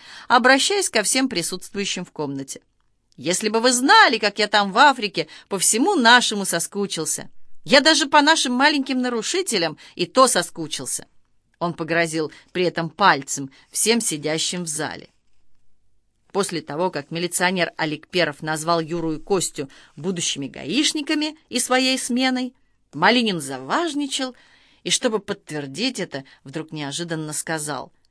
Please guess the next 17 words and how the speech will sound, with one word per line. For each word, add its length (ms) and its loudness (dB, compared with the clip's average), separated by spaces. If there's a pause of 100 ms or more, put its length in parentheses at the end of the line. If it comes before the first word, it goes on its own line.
(580)
"А 140 6
Федя 360 2
даже 260 2
специально 540 0
стихи 400 -8
сочинил 440 -6
про 180 -4
нарушителей", 800 -6 (320)
похвастался 720 0
Малинин, 480 -4 (240)
указывая 600 2
рукой 300 0
на 100 -2
Баранкина. 720 0 (400)
"То 100 6
есть 280 4 (160)
Юра, 500 -2